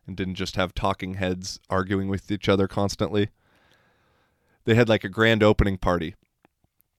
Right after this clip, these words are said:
And I've meandered my way into a circle here. And so I ended up having a, like, a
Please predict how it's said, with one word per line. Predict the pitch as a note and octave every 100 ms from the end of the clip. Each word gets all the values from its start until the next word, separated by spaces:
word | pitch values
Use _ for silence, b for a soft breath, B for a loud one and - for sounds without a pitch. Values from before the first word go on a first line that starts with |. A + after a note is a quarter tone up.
| _ _ _ _
And | F#2+ F#2+ F#2 F#2 F2 _ _ _ _ _ _ _ _ _ _ _ _ -
I've | G2+ G2+ F#2+ F2+ B B B B B _ _
meandered | G2 F#2+ F#2+ F#2+ F2
my | F#2+
way | F2+ F#2 F#2+ F#2
into | F2+ - F#2
a |
circle | F#2 - G2+ G2 G2
here. | G2+ G#2 G2+ b b b b
And | G#2 D3+
so | - G2 F#2+ - _
I | -
ended | A#2+ C3
up | A#2
having | A2+ A2 G#2
a, | F#2 F2+ _ _ _ _ _ -
like, | F#2
a | E2